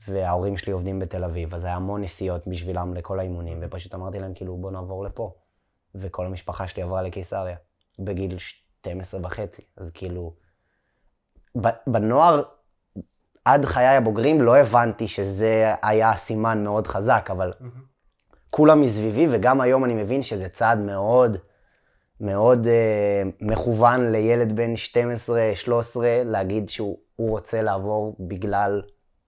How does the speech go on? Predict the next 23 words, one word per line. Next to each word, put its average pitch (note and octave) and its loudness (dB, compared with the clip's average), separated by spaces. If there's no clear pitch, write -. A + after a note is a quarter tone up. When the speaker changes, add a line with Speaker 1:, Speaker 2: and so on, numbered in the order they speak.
Speaker 1:
המקום G2 -4
הזה, G2 -2
בגלל F#2+ -4
שדות G#2+ -6
ים, A2 -6
הוא G2+ -6
רוצה F#2 -6
לעזוב G2 -6
את G2 -12
הבית A2 -4
ספר, B2 0
לעזוב G#2+ -2
את - -2
החברים, A#2+ 0
ו-, G2+ -2
ולהגיע G2+ 0
לפה, A#2+ -2
ו-, G#2 -4
וזה A2 2
החלום A#2+ 4
שלו. G2 -6
Speaker 2:
מהמם. A#2+ -20
Speaker 1:
ו-, F#2+ -8